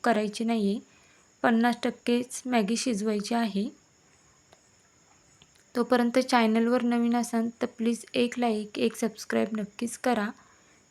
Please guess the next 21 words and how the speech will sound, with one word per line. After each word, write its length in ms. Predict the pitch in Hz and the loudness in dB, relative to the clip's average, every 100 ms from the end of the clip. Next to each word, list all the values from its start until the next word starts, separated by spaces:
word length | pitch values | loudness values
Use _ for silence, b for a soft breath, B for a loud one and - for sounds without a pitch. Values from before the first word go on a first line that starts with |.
| _ | _
नवीन 360 | 240 247 277 285 | 0 2 2 2
यूट्यूबरसाठी 760 | 277 269 262 247 254 - 208 208 - | 2 0 0 0 -2 -2 -2 -4 -4
तुमचा 260 | 226 214 | -2 2
एक 260 | 233 233 233 | 4 2 0
लाईक, 380 | 214 196 190 240 | 0 -2 -2 -2
एक 160 | 220 | -2
सबस्क्राईब 600 | - 226 - - 208 196 202 - - | -2 -4 -4 -6 -2 -2 -4 -14 -16
खरंच 380 | - 226 233 - | -4 0 0 -2
खूप 280 | - 254 254 | -4 -4 0
लाख 260 | 247 208 208 | 0 0 -2
मोलाचं 440 | 208 196 190 202 | 0 0 -4 -6
असतं. 280 | 190 - 208 - b b b b b b b _ _ _ - - | -8 -6 -8 -8 b b b b b b b _ _ _ -8 2
तर 120 | 240 | 4
बघा, 240 | 247 220 | 6 4
आता 340 | 220 - 254 247 | 2 0 0 2
इथे 320 | 233 247 240 | 4 4 4
एक 140 | 240 | 4
शिमला 300 | - 254 240 | 0 0 2
मिरची 380 | 226 233 - 247 | 4 2 2 0
घेतली 300 | 240 254 220 | 2 0 0
आहे 400 | 214 202 190 190 | -2 0 0 -2